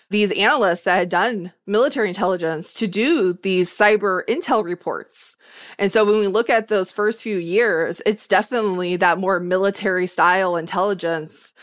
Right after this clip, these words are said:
catered towards a cyber topic. And I think that I had just gotten in at, like,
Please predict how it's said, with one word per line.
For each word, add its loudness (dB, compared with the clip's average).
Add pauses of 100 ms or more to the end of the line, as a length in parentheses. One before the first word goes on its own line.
(260)
catered 2
towards 0
a 2
cyber 0 (640)
topic. 0 (1000)
And 0
I 4
think 0
that 4
I 2
had -2
just 0
gotten 0
in 0
at, 0
like, 0